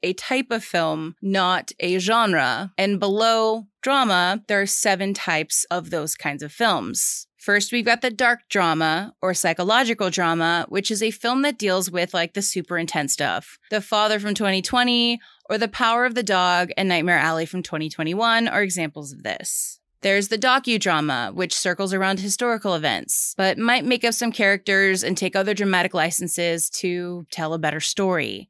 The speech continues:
Basically, the historical elements are mostly accurate, but they may have taken some license to, you know, beef things up.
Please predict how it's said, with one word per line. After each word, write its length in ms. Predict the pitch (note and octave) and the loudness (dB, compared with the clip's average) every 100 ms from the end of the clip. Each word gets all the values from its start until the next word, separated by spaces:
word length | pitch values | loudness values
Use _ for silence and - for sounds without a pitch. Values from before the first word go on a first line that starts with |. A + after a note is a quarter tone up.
| - | -4
Basically, 680 | C#4 D#4+ E4 C#4+ D4 C#4+ - | 0 2 0 0 0 -2 -4
the 140 | - C4+ | -2 0
historical 560 | C#4 C4+ D4 D4+ C#4+ | 0 0 0 0 2
elements 360 | A#3 A3+ A3 G#3+ | 2 2 0 0
are 100 | G3 | 0
mostly 440 | F#3 F3 - F3 | 0 -2 -4 -6
accurate, 720 | - A#3 A#3+ B3+ B3 A#3+ A#3 - - - | -2 -2 0 0 2 2 0 -4 -6 0
but 320 | C4+ C4 - - | 2 2 0 -6
they 220 | G#3 C4+ | -2 2
may 160 | C4 A#3+ | 4 2
have 100 | A#3 | 2
taken 260 | A3+ G#3 | 0 0
some 200 | G#3 G3+ | 0 2
license 640 | F#3 E3+ F3+ F#3 F3 - - - | 2 2 0 -4 -4 -4 -6 -2
to, 220 | F#3+ F3+ | -2 -2
you 80 | A#3+ | -2
know, 220 | F#3 D#3 - | -2 -4 -6
beef 220 | E3+ - | -8 -4
things 260 | E3+ E3 | -4 -2
up. 220 | D3+ E2+ | -2 -4